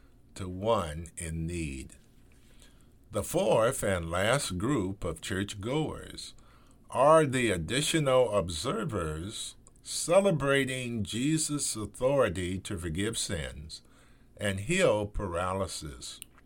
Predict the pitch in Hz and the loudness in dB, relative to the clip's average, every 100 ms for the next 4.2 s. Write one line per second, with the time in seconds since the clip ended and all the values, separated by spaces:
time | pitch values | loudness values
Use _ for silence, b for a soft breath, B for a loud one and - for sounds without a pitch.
0 | - - B B B B 170 202 226 135 | -20 -20 B B B B 2 2 4 2
1 | 98 127 156 107 95 - 104 107 110 117 | 2 2 2 2 -2 -4 0 2 4 2
2 | 95 80 80 - 117 90 85 - 85 82 | 0 -6 -8 -8 -4 -4 -4 -8 -4 -2
3 | 82 82 85 87 - - - 73 69 62 | -2 -6 -6 -4 -6 -6 -8 -8 -6 -6
4 | - | -8